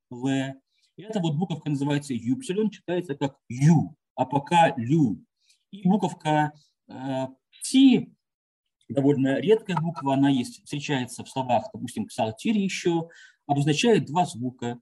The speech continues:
П и С, да, апокалипсис, апокалюпсис.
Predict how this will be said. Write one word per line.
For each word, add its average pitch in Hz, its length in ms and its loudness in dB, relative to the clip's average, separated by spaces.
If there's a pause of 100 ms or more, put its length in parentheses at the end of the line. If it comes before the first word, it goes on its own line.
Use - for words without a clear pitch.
П 233 140 2
и 123 360 -2
С, - 340 -14
да, 147 320 -4
апокалипсис, 208 1300 0 (360)
апокалюпсис. 160 1300 2